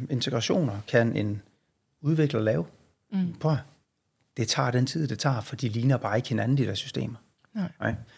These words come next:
Speaker 1: Og i dag, der har vi jo, bare i Danmark, der har vi jo halvfems grossister inde, øhm, og vi har, øh, hundrede, det ved jeg sgu ikke, tæt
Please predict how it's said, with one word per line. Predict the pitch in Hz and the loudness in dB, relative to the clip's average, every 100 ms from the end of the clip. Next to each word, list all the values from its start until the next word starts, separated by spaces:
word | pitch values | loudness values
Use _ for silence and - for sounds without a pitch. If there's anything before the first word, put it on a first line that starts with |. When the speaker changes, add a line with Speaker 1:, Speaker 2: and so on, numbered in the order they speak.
| - - - | -14 -14 -8
Speaker 1:
Og | - | 0
i | |
dag, | 151 170 | 8 10
der | 175 | 12
har | 165 156 | 10 8
vi | 123 | 8
jo, | 117 104 | 4 8
bare | 117 | 8
i | 117 | 10
Danmark, | 117 160 135 | 6 6 4
der | 123 | 4
har | 139 | 4
vi | 135 | 4
jo | 104 98 | 2 -2
halvfems | - 117 165 - | -2 4 4 4
grossister | - - 160 - 110 | -2 0 0 2 0
inde, | 120 143 - - - - | 2 -2 -4 -20 -20 -8
øhm, | 123 113 113 107 107 107 107 | 2 4 4 4 0 -2 0
og | 110 110 | 2 2
vi | 123 | 2
har, | 98 113 104 98 98 | -2 0 2 2 0
øh, | 92 98 - _ - | -4 -8 -16 _ -10
hundrede, | 131 127 131 107 98 90 92 - _ _ _ _ _ _ _ _ _ _ - | 0 2 2 0 -2 -6 -10 -18 _ _ _ _ _ _ _ _ _ _ -10
det | |
ved | - | -8
jeg | - | -8
sgu | 90 | -8
ikke, | - | -2
tæt | - | 2